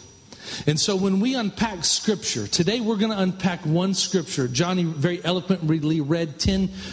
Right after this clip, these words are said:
Scriptures to us earlier this morning. And we're unpacking those ten over the next few weeks. Today we're gonna look at one Scripture.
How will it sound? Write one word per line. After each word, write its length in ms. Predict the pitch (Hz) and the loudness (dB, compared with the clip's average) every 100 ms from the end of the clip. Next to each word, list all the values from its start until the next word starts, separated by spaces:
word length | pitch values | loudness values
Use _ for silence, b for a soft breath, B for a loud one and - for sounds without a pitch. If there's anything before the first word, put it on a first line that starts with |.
| B | B
Scriptures 680 | - - 190 175 - 156 - | 0 2 0 0 0 0 2
to 160 | 160 | 2
us 400 | 143 143 - - | 2 -2 -4 -2
earlier 360 | 147 147 147 139 | 0 2 2 0
this 300 | 127 123 - | 0 0 0
morning. 400 | 147 131 123 131 B B B B | 0 0 -4 -8 B B B B
And 160 | 151 170 | 2 2
we're 200 | 202 202 | 0 0
unpacking 880 | 190 220 196 - 208 220 - 220 185 | -2 0 -2 -4 -2 -2 0 2 2
those 400 | 185 165 - - | 2 0 -2 0
ten 340 | 208 175 170 B B B | 2 2 -2 B B B
over 300 | 156 180 160 | 0 2 2
the 140 | 170 165 | 0 0
next 680 | 165 170 175 - - - - | 0 -2 -2 -2 -2 -6 0
few 220 | 175 160 | 2 2
weeks. 680 | 135 147 135 - - - B B B | 0 0 -2 -4 -6 -6 B B B
Today 280 | - 160 180 | 0 2 2
we're 180 | 175 175 | 0 0
gonna 160 | 175 165 | 0 0
look 260 | 165 156 | 0 0
at 80 | 160 | -2
one 300 | 139 147 143 | 0 0 0
Scripture. 540 | - - 127 - - | -4 -2 -2 -2 -10